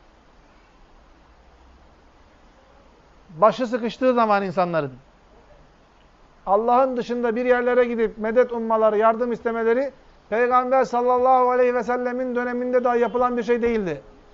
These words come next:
Ne demek bu? Yani Peygamber sallallahu aleyhi ve sellem döneminde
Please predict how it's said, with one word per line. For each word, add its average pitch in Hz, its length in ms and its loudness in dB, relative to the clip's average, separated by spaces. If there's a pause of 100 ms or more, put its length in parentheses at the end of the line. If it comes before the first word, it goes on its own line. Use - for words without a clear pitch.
Ne 254 100 2
demek 226 300 -2
bu? 220 180 -4 (720)
Yani 247 260 4
Peygamber 254 440 2
sallallahu 247 500 2
aleyhi 247 180 0
ve 220 40 -4
sellem 247 360 -4
döneminde 196 500 -4